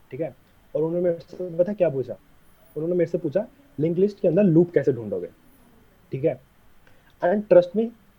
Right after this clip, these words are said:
ये क्वेश्चन मुझे नहीं पता होता कैसे करते हैं, unless कि I didn't have a good friend, ठीक है। अब मैं बता दूं, मेरी जो कंपनी थी ना,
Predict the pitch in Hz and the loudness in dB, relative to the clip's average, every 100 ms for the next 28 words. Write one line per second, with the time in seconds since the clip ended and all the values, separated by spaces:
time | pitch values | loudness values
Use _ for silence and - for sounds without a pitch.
0 | 147 175 185 - 190 202 147 139 156 139 | 2 4 4 2 2 2 2 0 2 2
1 | 113 104 - 92 - 131 127 101 101 92 | 4 2 -2 -4 0 0 0 -4 -6 -10
2 | - _ _ _ _ _ - 160 156 214 | -12 _ _ _ _ _ 0 2 4 2
3 | - _ _ _ _ 180 202 160 175 160 | 0 _ _ _ _ -2 0 4 4 4
4 | 170 175 - 151 170 147 139 - 123 95 | 2 0 -4 0 4 4 2 -2 -4 -4
5 | - _ _ _ 135 160 127 - 135 143 | -8 _ _ _ -8 -6 -6 -10 -8 -4
6 | 139 123 117 147 151 143 175 - 139 135 | -4 -2 -2 0 -2 -2 -2 -2 -4 -2
7 | 180 156 139 170 | -2 0 -4 -8